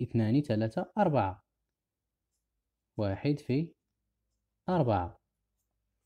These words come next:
مائة زائد خمسون زائد أربعة.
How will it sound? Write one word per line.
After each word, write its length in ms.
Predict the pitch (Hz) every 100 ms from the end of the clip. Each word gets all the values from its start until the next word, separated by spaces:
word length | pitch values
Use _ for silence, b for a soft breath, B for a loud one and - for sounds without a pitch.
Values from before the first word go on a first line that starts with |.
| _ _ _ _ _ _ _ _ -
مائة 520 | 175 127 135 - _ _ _ _ _ _ _
زائد 600 | 123 110 143 147 139 135
خمسون 680 | - 123 110 - 113 107 139 208 _ _ _ _ _
زائد 480 | 98 110 123 151 190
أربعة. 560 | 196 196 160 120 104